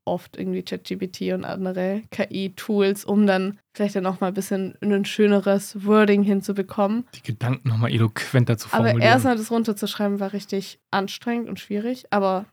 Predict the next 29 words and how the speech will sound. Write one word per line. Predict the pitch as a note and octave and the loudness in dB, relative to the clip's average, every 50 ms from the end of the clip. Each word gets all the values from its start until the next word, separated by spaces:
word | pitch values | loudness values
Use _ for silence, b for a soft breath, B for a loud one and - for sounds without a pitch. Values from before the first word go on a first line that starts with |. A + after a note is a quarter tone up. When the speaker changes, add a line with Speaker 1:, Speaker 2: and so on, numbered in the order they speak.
| _ _ _ _ | _ _ _ _
Speaker 1:
dann | - G3+ - - | -8 -6 -6 -6
auch | G3+ - | -8 -8
sehr | - - - | -8 -8 -6
erleichternd, | F#3 - - G3 F#3 - G#3 G#3 - - | -6 -4 -4 -6 -6 -6 -10 -10 -10 -12
als | G3+ - - | -14 -16 -16
ich's | G#3 - - | -18 -18 -12
gemacht | - G3+ G#3 G3+ - - | -10 -10 -10 -10 -8 -8
hab. | B3 A#3 - _ _ | -10 -10 -10 _ _
Und | B3+ C#4 C#4+ | 6 8 10
mir | D4 D4 | 10 8
hat | C4+ A3+ | 8 6
auch | G#3+ A3+ A3 - | 6 4 2 0
sehr | - B3 A3+ A3 | -2 -2 -2 0
geholfen, | G#3+ G#3+ G#3 A3 G#3+ G#3 G#3 - A3 G#3+ | 0 0 0 0 0 0 -2 -4 -4 -4
äh, | G3 - G#3 G#3+ G3+ G3+ | -2 -2 0 2 2 2
dass | G3 G#3 G3+ - | 0 -2 -4 -4
du | A3 | -6
ab | - G#3 | -4 -4
und | G3+ G3+ G3+ | -4 -4 -4
zu | G#3 G3+ | -8 -10
drüber | - - G#3 G3+ | -8 -6 -6 -6
gelesen | G3+ - G#3+ G#3 G3+ G#3 G#3 G#3 A#3 A3 G#3 A3 | -4 -4 -4 -2 -2 -2 -2 -2 -4 -4 -4 -4
hast | A3+ A3+ - - - - | -4 -6 -8 -12 -12 -8
und | G#3+ G#3 G#3 | -6 -6 -6
das | G#3+ - - | -6 -8 -6
dann | - G#3 G#3 G#3 | -4 -2 -2 -2
so | G3+ G3+ | -4 -4
ein | G3+ | 0
bisschen, | - B3 B3 - - B3+ A#3 A#3+ A3+ | 0 0 0 2 0 2 2 2 -2